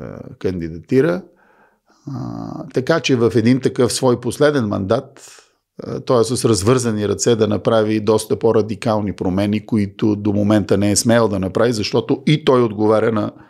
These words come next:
определени вътрешни интереси.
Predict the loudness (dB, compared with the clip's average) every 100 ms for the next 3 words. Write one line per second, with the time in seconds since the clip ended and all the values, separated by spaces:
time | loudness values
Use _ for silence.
0 | _ _ _ _ 0 2 4 4 2 0
1 | 0 -2 -2 -8 -6 -6 -6 -8 -8 -10
2 | -12